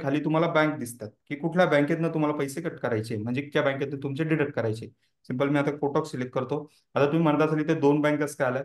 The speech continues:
तर मी एक माझ्या secondary बँक देखील ॲड केलेली आहे. अ, भरपूर जणांच्या primary असतात, म्हणजे एकच बँक असते, पण तुम्हाला जर सेकंडरी बँक देखील ॲड करायची असेल तर तुम्ही करू शकता. ठीक आहे, तर मी कोटक माझी बँक select केली,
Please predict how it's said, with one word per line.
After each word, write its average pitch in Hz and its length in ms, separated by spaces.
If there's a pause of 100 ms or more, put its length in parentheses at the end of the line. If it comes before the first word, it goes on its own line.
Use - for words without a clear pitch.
तर 147 100
मी 156 140
एक 160 140
माझ्या 143 280
secondary 147 440
बँक 143 220
देखील 143 200
ॲड 131 220
केलेली 131 320
आहे. - 100 (320)
अ, 123 60
भरपूर 127 280
जणांच्या 160 300
primary 143 380
असतात, 147 300
म्हणजे 147 200
एकच 147 240
बँक 143 200
असते, 135 240
पण 165 200
तुम्हाला 165 220
जर 175 120
सेकंडरी 160 460
बँक 151 300
देखील 160 200
ॲड 143 160
करायची 139 260
असेल 180 220
तर 185 100
तुम्ही 180 160
करू 143 180
शकता. 123 280
ठीक - 420
आहे, 247 80 (1400)
तर 160 40
मी 135 160
कोटक 143 340
माझी 151 200
बँक 143 200
select 135 300
केली, 143 180